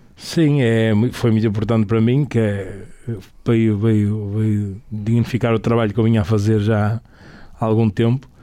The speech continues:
E é uma modalidade, como eu digo, muito difícil do apuramento,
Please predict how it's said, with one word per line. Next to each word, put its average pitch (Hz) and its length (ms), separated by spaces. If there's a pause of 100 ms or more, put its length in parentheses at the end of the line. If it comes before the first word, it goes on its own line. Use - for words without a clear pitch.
(640)
E 117 480
é 127 100
uma 120 160
modalidade, 113 300
como 117 100
eu 104 40
digo, 110 140
muito 117 200
difícil 107 320
do 110 80
apuramento, 104 600